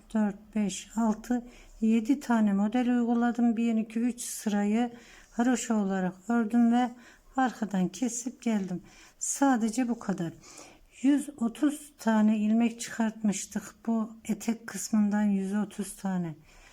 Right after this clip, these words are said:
e, ilmek çıkarttık. Kaç tane model uyguladık? Hemen onu göstereyim. Bir, iki, üç, dört, beş, altı, yedi,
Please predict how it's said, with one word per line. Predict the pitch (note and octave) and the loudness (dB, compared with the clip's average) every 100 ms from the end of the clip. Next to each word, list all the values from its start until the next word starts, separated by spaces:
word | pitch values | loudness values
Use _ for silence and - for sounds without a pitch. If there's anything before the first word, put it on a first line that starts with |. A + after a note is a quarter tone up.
| - - _ _ - | -20 -20 _ _ -8
e, | F#3 F#3 F3+ F3+ F#3 - _ _ _ _ _ _ _ _ | -4 -2 -2 -4 -6 -8 _ _ _ _ _ _ _ _
ilmek | - A#3+ B3+ A#3+ A#3+ | 0 4 4 2 -2
çıkarttık. | - A3+ - A#3 A#3 - A3 - | -12 -8 -2 -2 -2 -4 -4 -4
Kaç | C4 A#3 - | -2 -2 0
tane | G#3+ G#3 G3 | 0 2 2
model | G#3+ G#3+ A3 | 2 2 0
uyguladık? | G#3 F#3+ F#3 F#3 F#3 G#3 | -2 -4 -4 -4 -4 -4
Hemen | A#3 A3+ G#3 | 0 2 2
onu | G#3 A3 G#3 | 2 2 2
göstereyim. | F#3 E3+ - F#3+ G3 A3 G3+ | -2 -6 -8 -4 0 0 2
Bir, | A3 F#3+ - - _ _ _ _ _ | 0 -2 -6 -20 _ _ _ _ _
iki, | A3 - - G#3 G#3+ - - | -6 -6 -4 -4 -4 -6 -4
üç, | A3 G3 - - _ _ _ - - | -2 -2 -6 -16 _ _ _ -20 -6
dört, | G#3 G#3 G#3+ - - - - - _ _ _ - | -2 -2 -4 -8 -20 -20 -20 -20 _ _ _ -6
beş, | G#3+ G#3 G3 - - _ _ _ _ G#3 | -2 -2 -4 -8 -16 _ _ _ _ -2
altı, | G#3+ G#3 F#3+ - G3+ G3+ G3+ - | 2 0 -2 -8 -4 -4 -6 -8
yedi, | G3+ G3+ F3+ G3 G3 | -2 -2 -2 -2 -4